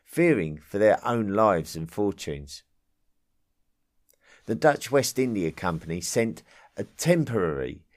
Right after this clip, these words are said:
director to New Netherland and instructed William Kieft to report back to the Dutch Republic following this disastrous sequence of events.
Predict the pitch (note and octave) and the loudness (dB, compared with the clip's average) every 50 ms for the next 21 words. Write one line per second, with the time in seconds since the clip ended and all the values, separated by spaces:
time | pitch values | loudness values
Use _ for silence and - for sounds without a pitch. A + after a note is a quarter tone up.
0 | _ _ _ _ - G2+ G2+ G#2 G2+ G2+ D#2+ - - - - F2+ E2 E2+ - G#2+ | _ _ _ _ 2 4 4 4 4 2 0 -2 -6 -8 -8 -8 -8 -6 -6 -6
1 | G#2 G2+ G2 G2+ G#2 G2+ F#2+ F#2 G2 G2 F2 - F2 D#2+ D2+ C#2+ C#2 C#2 - A#1+ | -4 -4 -2 0 0 0 0 0 0 0 0 -2 -4 -4 -4 -6 -8 -10 -12 -10
2 | D#2 F#2+ G#2 G2 - - - D3 A#2+ - - - D#3+ D3+ B2+ A#2+ A2+ A2+ G#2 F#2+ | -8 -8 -8 -8 -8 -2 0 0 0 0 -2 -4 -4 -4 -4 -2 -2 0 0 0
3 | F2+ E2+ E2+ E2 - - E3 D#3+ A#2+ F2+ - - _ - A2+ G2+ A2+ A2 A2 - | -2 -2 -6 -8 -4 0 2 2 2 0 -4 -12 _ -12 -6 -4 -4 -4 -4 -4
4 | - A#2+ A2+ - - _ _ B2 B2 - - - - D#3 C3+ D3+ D3 - C3 F#2+ | -2 -2 -2 -2 -4 _ _ 0 0 0 -2 -8 -10 -6 -6 -6 -2 -2 -2 -2
5 | - - - - F#2 E2 - - A#2+ A#2 - - E2 D2 - - _ _ _ _ | -2 -6 -10 -12 -10 -10 -2 0 0 0 0 -2 -6 -8 -8 -10 _ _ _ _
6 | - _ _ _ _ - C3+ C3 B2+ A#2 G#2 G2+ G2 F2 - _ _ _ _ A2+ | -20 _ _ _ _ 0 2 2 4 4 0 -2 -4 -8 -12 _ _ _ _ -6
7 | A#2+ - - - A2 G#2+ F#2 D#2+ A2+ A#2+ A2 G#2 G2+ - - A#2 A#2+ - - - | -6 -6 -4 -4 -4 -4 -2 0 2 2 2 2 0 -4 -8 -8 -8 -8 -8 -4
8 | - G2 D#2+ E2 - F2+ E2+ D#2 - - D#2+ D2+ D#2+ E2 F2+ F2+ F2 E2 E2+ - | -4 -4 -4 -4 -8 -10 -10 -8 -10 -10 -8 -8 -4 -2 0 0 0 -2 -6 -10
9 | - - - - - | -14 -14 -14 -14 -18